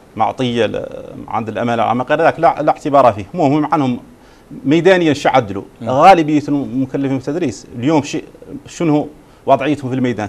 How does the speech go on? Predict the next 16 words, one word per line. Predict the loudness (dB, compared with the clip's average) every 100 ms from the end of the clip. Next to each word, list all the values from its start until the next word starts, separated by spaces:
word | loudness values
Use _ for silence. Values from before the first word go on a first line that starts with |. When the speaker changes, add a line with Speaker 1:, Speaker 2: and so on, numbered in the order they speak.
| 0
Speaker 1:
كاملين | 2 2 0 -4 -8 -20 -12 -2
عندهم | 0 0
شهادات، | -2 0 2 2 2
والله | 2 4
غالبيتهم، | 4 4 0 -4 -8 -12 -14 -20 -6
غالبيتهم | 2 6 6 4 -2 -2 -8 -10 -12
تزاول | 2 6 6 4
العمل | 0 -2
بشكل | -2 -6 -6 -4
جيد | -2 -2 -4 -8 0
على | 4
أرض | 4 4
الواقع. | 0 -2 4 4 4
Speaker 2:
مم. | -2 -6 -14 -4
Speaker 1:
كان | 2 4 4
هم | 0